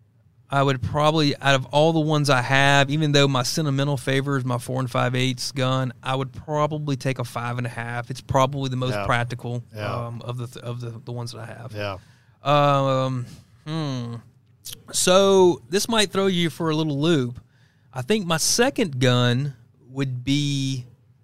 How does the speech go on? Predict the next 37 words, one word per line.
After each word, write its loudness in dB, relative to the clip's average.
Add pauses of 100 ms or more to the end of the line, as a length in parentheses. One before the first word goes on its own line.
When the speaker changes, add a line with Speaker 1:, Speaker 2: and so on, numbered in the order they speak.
(640)
Speaker 1:
one -2
that -6
we -2
really 2
haven't 0
talked 0
about, -4
but 0
in 0
my 0
opinion 0
is -6
the -4 (400)
complete -6
sleeper -4
in -2
the -4
whole -2
Ruger -2
single -6
action -8
line. -14 (100)
Speaker 2:
What's -2
that? -2 (360)
Speaker 1:
It's -6
the, -8
a -8
standard 0
four -2
and -2
five 2
eighths -2
inch -4
Blackhawk -6
forty-five -10
Colt. -14 (340)
Speaker 2:
Hmm. -6